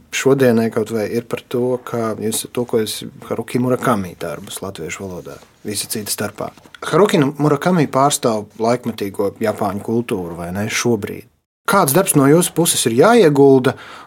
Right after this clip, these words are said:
lai tas būtu saprotams šejienes kontekstā?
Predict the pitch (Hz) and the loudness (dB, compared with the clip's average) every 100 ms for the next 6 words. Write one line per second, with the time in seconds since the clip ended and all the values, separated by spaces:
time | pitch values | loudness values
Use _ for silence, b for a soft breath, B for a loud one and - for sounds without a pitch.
0 | - 120 123 120 160 135 147 147 - - | -2 2 2 4 2 2 2 2 2 0
1 | 156 151 151 120 110 - - _ _ _ | 2 4 4 2 0 -2 -2 _ _ _
2 | - 147 110 95 - 110 117 120 - 101 | 0 2 2 -4 -8 -8 -8 -10 -10 -12